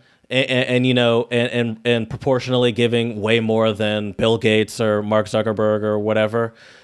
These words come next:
um, I, I find it very odd that that would be the same kind of person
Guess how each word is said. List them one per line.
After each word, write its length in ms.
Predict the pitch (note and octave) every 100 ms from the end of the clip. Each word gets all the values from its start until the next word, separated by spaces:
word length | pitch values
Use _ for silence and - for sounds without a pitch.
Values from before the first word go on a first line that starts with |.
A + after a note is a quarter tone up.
| _ -
um, 560 | C3+ C3 B2+ A#2+ A#2+ - _ _ D3
I, 120 | D#3 -
I 120 | D#3+
find 320 | - E3 E3
it 80 | D3+
very 560 | A#2+ B2 C#3 C3+ C3+ A2
odd 540 | G#2+ A2 G#2 G2+ G2 - -
that 280 | C3 B2+ -
that 220 | C3+ C3+
would 100 | C3+
be 160 | B2 C3
the 80 | B2
same 320 | - B2 A#2+
kind 200 | B2+ A#2
of 60 | -
person 540 | A#2+ A#2 A#2+ G#2+